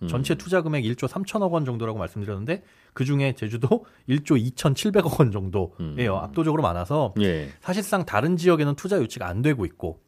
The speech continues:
Speaker 2: 그리고 아까 여덟 개 지역이라고 했는데 소멸된 곳까지 포함하면 아홉 개인데 그중에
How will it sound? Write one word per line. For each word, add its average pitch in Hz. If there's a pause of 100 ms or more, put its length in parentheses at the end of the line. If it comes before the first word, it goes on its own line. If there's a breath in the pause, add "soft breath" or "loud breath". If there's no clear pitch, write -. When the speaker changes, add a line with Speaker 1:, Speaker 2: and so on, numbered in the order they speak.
(160)
Speaker 2:
그리고 123
아까 107
여덟 147
개 190
지역이라고 147
했는데 123
소멸된 226
곳까지 160
포함하면 156
아홉 123
개인데 123
그중에 127